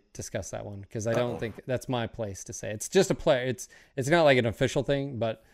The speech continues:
Speaker 1: someone else, uh, podcast soon. And then, um, I'm gonna be sitting down with, uh, Tori about, uh, a Mech Mentor, uh, podcast as well. Um, and I think there was one other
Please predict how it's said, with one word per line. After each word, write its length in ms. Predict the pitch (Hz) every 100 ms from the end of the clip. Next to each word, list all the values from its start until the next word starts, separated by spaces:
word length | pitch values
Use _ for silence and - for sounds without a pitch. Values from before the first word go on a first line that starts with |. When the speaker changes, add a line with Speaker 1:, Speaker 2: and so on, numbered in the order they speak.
| _ _
Speaker 1:
someone 200 | - 127
else, 260 | 110 110 -
uh, 220 | 117 107
podcast 500 | - 113 104 113 107
soon. 260 | - 110 107
And 180 | 117 120
then, 560 | 120 120 117 117 117 -
um, 560 | 120 110 107 104 101 101 _ _
I'm 160 | -
gonna 120 | 127
be 60 | 120
sitting 200 | - 117
down 240 | 110 110 104
with, 200 | 104 -
uh, 360 | 101 98 98 120 _ _ _ _ _ -
Tori 300 | 107 101 98
about, 360 | 95 92 -
uh, 260 | 98 92 95
a 60 | 104
Mech 260 | 101 - -
Mentor, 300 | 92 92 92 -
uh, 200 | 107 95
podcast 500 | - 95 - 92 -
as 80 | -
well. 260 | 95 92 - _ _ _ _ _
Um, 460 | 104 95 90 90 92 _ _ _ _ _
and 580 | 101 95 92 92 92 - _ _
I 60 |
think 240 | - 180 214
there 100 | 98
was 200 | 90 -
one 160 | 147 123
other 300 | 131 87